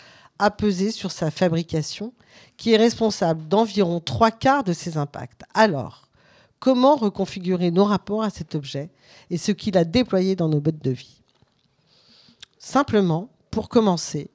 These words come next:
utilisons nos smartphones le plus longtemps possible pour limiter la production de nouveaux appareils et évitons donc, comme quatre-vingt-huit pour cent des Français, de changer de téléphone alors qu'il fonctionne encore. Pour faire simple,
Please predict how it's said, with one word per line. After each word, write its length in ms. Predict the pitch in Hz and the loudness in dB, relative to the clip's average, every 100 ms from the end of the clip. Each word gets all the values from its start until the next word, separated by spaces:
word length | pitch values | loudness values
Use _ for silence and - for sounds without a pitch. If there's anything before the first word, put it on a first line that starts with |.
| _ _ - | _ _ -6
utilisons 580 | 220 - 220 214 180 | -4 -4 -4 0 2
nos 120 | 180 202 | 4 4
smartphones 680 | - 175 - - 160 170 151 | 2 -4 -4 -8 -6 -6 -4
le 140 | 165 | -4
plus 200 | 143 151 | -4 -4
longtemps 320 | 147 139 135 131 | -6 -6 -6 -6
possible 600 | 214 233 - 302 240 - _ _ _ - | -2 -4 -4 -8 -8 -16 _ _ _ -2
pour 140 | 180 | 0
limiter 380 | 196 226 226 208 | 2 2 4 4
la 100 | 185 | 2
production 460 | - 175 160 - | 0 -2 -2 -2
de 120 | 165 151 | 0 2
nouveaux 340 | 185 208 185 | 0 0 0
appareils 640 | 151 143 131 151 190 - - | 0 -2 -2 -4 -6 -8 0
et 200 | 208 247 | 2 2
évitons 420 | 226 220 196 185 | 0 -4 -2 -2
donc, 280 | 165 160 156 _ | 0 -2 -4 _
comme 260 | - 147 131 | -6 -6 -6
quatre-vingt-huit 720 | - 226 233 - 202 185 196 | 0 0 0 -2 0 0 0
pour 200 | - 180 | -4 -6
cent 200 | - 160 | -6 -8
des 80 | 147 | -8
Français, 500 | - 131 - - - - _ - - - 170 | -6 -8 -6 -12 -14 -20 _ -20 -20 -10 -2
de 80 | |
changer 400 | 165 - 202 208 | -2 2 2 2
de 100 | 175 | 0
téléphone 640 | 151 185 151 - 143 156 190 - | -2 -2 -2 -4 -8 -8 -12 -6
alors 240 | 170 160 | 0 0
qu'il 160 | - - | -2 -12
fonctionne 480 | - 139 - 180 151 | -10 -12 -8 -8 -8
encore. 540 | 131 - 143 147 _ _ _ _ _ _ _ | -12 -14 -18 -18 _ _ _ _ _ _ _
Pour 180 | - - | -6 -2
faire 220 | 240 - | -2 -2
simple, 500 | - 147 139 - - | -4 -4 -6 -8 -20